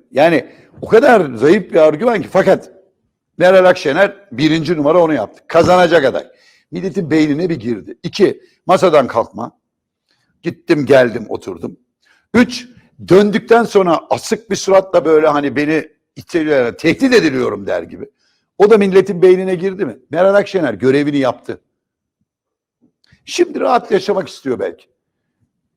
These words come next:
Son vuruşları yapayım. En azından kendimi gömeyim. Unutulayım. Yani şöyle bir biraz işte yok olurum ortadan.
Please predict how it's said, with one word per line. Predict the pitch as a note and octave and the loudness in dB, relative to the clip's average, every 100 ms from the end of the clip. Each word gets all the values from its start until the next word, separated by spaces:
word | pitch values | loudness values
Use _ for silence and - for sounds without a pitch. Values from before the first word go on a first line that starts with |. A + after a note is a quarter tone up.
| _ | _
Son | - C#4+ D#4+ | -6 -2 -2
vuruşları | G3 E3 C#3+ - C#3+ C#3 | -2 -4 -6 -4 -2 0
yapayım. | E3+ E3 D#3+ - _ _ _ _ _ _ _ _ _ _ _ _ _ - | 0 0 -6 -8 _ _ _ _ _ _ _ _ _ _ _ _ _ -4
En | C4+ | 0
azından | D4+ F3 G3+ F#3+ | 2 0 -2 -2
kendimi | G3 F#3 F#3 F3+ | 0 0 -2 -2
gömeyim. | D#3 C3 C3 - - _ _ _ _ _ _ _ _ _ _ | -2 -2 -4 -10 -16 _ _ _ _ _ _ _ _ _ _
Unutulayım. | E4+ C4+ - E3+ C3+ F#3+ - _ _ - | -4 -2 2 0 0 -8 -18 _ _ -8
Yani | E3+ C3 | -8 -6
şöyle | - E3+ D3+ | -6 -6 -8
bir | D#3+ | -8
biraz | E3+ C#3+ - - | -4 -4 -6 -16
işte | _ C#3 B2 - | _ -14 -14 -12
yok | E3+ E3+ - | -8 -6 -6
olurum | G#2 G#2 G#2+ | -10 -10 -12
ortadan. | G#2 A2 C#3 E3+ | -12 -10 -10 -12